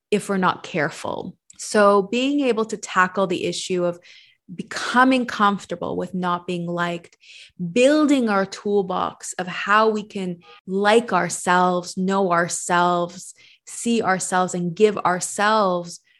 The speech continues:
those critical parts that will soothe the parts that are triggered and activated will ultimately help us make better choices. 'Cause the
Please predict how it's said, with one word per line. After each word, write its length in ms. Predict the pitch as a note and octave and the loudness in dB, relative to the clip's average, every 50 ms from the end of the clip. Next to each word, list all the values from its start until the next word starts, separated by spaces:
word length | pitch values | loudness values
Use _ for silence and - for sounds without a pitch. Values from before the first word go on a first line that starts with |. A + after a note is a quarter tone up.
| _ _ _ _ - | _ _ _ _ -6
those 220 | F#3 F3+ F3 - | -4 -4 -4 -6
critical 680 | - - - - - - B3+ A#3+ B3 B3 - A3 G3+ | -8 -12 -12 -6 0 2 4 4 4 4 2 2 0
parts 600 | F#3+ - - G3+ F#3 F#3 F3+ - - - - - | 0 0 0 2 2 4 2 0 -2 -6 -10 -14
that 360 | - F#3 - F3+ F3 - - - | -10 -6 -4 -2 -2 -4 -6 -8
will 800 | - F#3 F3+ F3+ F#3+ F#3+ F#3 F3+ F3+ F3+ F3+ F3+ F3 F3 F3 F3 - | -12 -10 -6 -4 -2 0 0 0 0 -2 -2 -2 -4 -4 -6 -8 -12
soothe 840 | - - - - - - A#3 A#3 A#3+ B3 A#3+ G#3+ F#3 E3+ E3+ - - _ - | -12 -12 -12 -10 -6 -2 0 0 0 0 0 0 -2 -2 -6 -10 -14 _ -8
the 100 | F3+ F#3 | -8 -8
parts 440 | - - - G3+ F#3+ F3+ F3+ - - | -6 -4 0 2 2 2 0 -2 -6
that 100 | F#3 F3 | -4 -4
are 140 | F3 F3 F3 | -4 -4 -6
triggered 480 | - - - F#3 F3 F3+ F3+ F3 E3+ | -8 -6 -6 -4 -2 -2 -2 -2 -2
and 120 | E3+ E3 E3+ | -2 -2 -2
activated 800 | D#3+ E3 E3+ - - F3 E3+ - A2+ - - A2+ G#2+ G#2+ - - - | -2 -4 -4 -6 -8 -6 -4 -4 -6 -4 -4 -4 -6 -6 -6 -4 -2
will 160 | A#3 A3+ - A#3 | -2 0 0 0
ultimately 580 | B3 C4+ C4+ - D4+ D#4 D#4+ D#4 D4+ D4 D4+ C#4 | -4 -2 -2 -2 -4 -4 -4 -4 -4 -4 -4 -4
help 420 | A3+ - - G3+ G3 G#3+ G#3+ G#3+ - - | -4 -2 0 2 2 2 0 -2 -4 -2
us 540 | F#3 F#3 F3+ F3+ F3+ F#3 - - - - - | 0 0 0 -2 -4 -6 -8 -10 -14 -10 -4
make 320 | G3 F#3+ G3 G#3 G#3 - | -2 0 0 0 0 -2
better 240 | - F#3+ F#3 F#3 F3 | 0 0 0 0 -2
choices. 1040 | E3+ - - - - - E3+ F3 F#3+ F#3 - - - - - G1+ - - - - - _ _ _ _ - - - _ _ _ _ _ | -4 -6 -10 -12 -6 -4 -2 -2 -2 -4 -6 -8 -8 -8 -8 -12 -14 -16 -18 -20 -20 _ _ _ _ -20 -20 -20 _ _ _ _ _
'Cause 140 | - C4+ A#3+ | -4 -4 -2
the 100 | C#4 C4 | -2 0